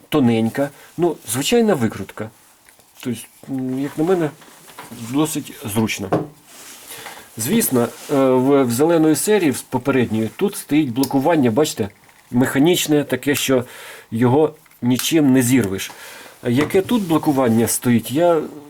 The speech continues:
не знаю, як воно блокується, досвід покаже. Але виробник дає три роки гарантії. Так, візьмемо самий маленький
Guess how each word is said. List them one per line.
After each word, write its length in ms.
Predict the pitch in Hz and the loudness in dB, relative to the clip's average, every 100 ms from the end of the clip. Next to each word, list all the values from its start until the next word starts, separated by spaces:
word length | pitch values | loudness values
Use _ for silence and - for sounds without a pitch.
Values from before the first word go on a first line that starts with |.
| - - 156 | -20 -20 -6
не 140 | 143 147 | -2 0
знаю, 300 | 131 113 110 | 2 2 2
як 160 | 113 | 2
воно 140 | 123 117 | 2 2
блокується, 680 | 127 127 202 175 - 131 123 - - - | 0 0 0 0 -2 -6 -8 -20 -20 -10
досвід 480 | 123 104 190 - - | -8 -2 -2 -2 -4
покаже. 420 | 139 - 98 113 | -4 -2 -2 0
Але 320 | 170 226 196 160 - _ - | 2 4 2 -4 -18 _ -8
виробник 560 | 156 165 165 165 190 | -2 2 0 2 0
дає 360 | 135 143 165 160 - - - | 2 2 2 0 -4 -20 -6
три 140 | 139 | 0
роки 260 | 143 131 127 | 0 0 0
гарантії. 480 | 123 110 90 101 90 - - - - - - - - - - | 0 0 -4 -10 -12 -16 -20 -20 -10 -10 -10 -20 -20 -10 -4
Так, 200 | 135 - - - - 127 | -4 -4 -12 -20 -14 -4
візьмемо 380 | 185 165 156 | -2 2 2
самий 300 | 131 170 156 | 2 2 4
маленький 580 | 139 147 143 120 120 107 | 4 4 2 2 -2 -4